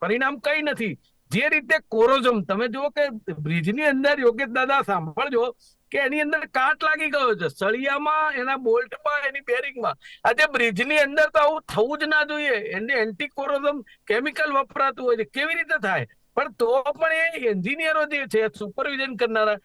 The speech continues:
એ બધા ભ્રષ્ટાચારી છે. મારો ચોખ્ખો આક્ષેપ છે, એ લોકો ભ્રષ્ટાચારમાં ગળા ડૂબ છે કે પાંચસો કરોડનો કે બસો કરોડનો કે પચાસ કરોડનો બ્રિજ હોય તો એ બ્રિજની અંદર ત્રીસ થી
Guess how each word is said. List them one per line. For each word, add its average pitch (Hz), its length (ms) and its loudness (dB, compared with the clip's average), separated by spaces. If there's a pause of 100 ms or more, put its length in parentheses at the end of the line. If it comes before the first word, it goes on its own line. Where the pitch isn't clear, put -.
(160)
એ - 40 -4
બધા 320 320 0
ભ્રષ્ટાચારી 262 840 -2
છે. 165 100 -4
મારો 185 380 -4
ચોખ્ખો 220 360 -2
આક્ષેપ 277 400 0
છે, 170 240 -4 (280)
એ 262 180 2
લોકો 277 480 4
ભ્રષ્ટાચારમાં 254 840 0
ગળા 240 260 2
ડૂબ 285 280 -4
છે 208 280 0 (360)
કે 285 120 0
પાંચસો 220 520 0
કરોડનો 277 640 -4
કે 294 140 -4
બસો 269 320 0
કરોડનો 277 360 -2
કે 277 140 -4
પચાસ 285 360 -2 (100)
કરોડનો 277 320 -4
બ્રિજ 254 260 -4
હોય 262 320 6 (880)
તો 220 80 4
એ 285 180 0
બ્રિજની 226 440 -2
અંદર 285 380 0 (720)
ત્રીસ 311 200 -2
થી 320 420 -2